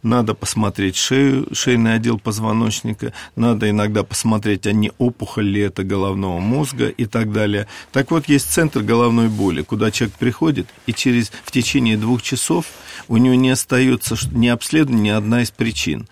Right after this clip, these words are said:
Ему точно ставят диагноз и дают уже то лечение, которое ему позволит в дальнейшем жить без головной боли. По крайней мере, выявляют точно причину. А иначе он будет ходить по разным врачам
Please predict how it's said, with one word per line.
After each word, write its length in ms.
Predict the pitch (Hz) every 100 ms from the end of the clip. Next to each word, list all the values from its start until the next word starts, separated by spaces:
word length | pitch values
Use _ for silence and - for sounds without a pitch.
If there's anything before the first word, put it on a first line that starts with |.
| - -
Ему 240 | 123 135
точно 400 | - 139 - 110
ставят 420 | - 127 110 107
диагноз 520 | 117 151 139 98 - -
и 80 | 117
дают 460 | 107 110 123 120 -
уже 380 | 98 110 110 101
то 140 | 113
лечение, 480 | 107 104 135 131 101
которое 580 | - 87 107 101 95 107 - - -
ему 200 | 104 101
позволит 580 | - 101 110 143 92 -
в 60 |
дальнейшем 520 | 110 95 113 120 95 90
жить 180 | 110
без 180 | 101 90
головной 400 | 87 90 92 107
боли. 220 | 98 85 71
По 180 | -
крайней 320 | 98 127 151 139
мере, 220 | 98 95
выявляют 580 | 98 95 95 110 127 107
точно 300 | 92 - 95
причину. 580 | 104 104 - - 127 - _ - -
А 120 | - 101
иначе 340 | 139 208 165
он 100 | 123
будет 220 | 110 -
ходить 340 | - 113 120 135
по 160 | 101
разным 320 | 92 104 117
врачам 520 | 101 98 - 110 117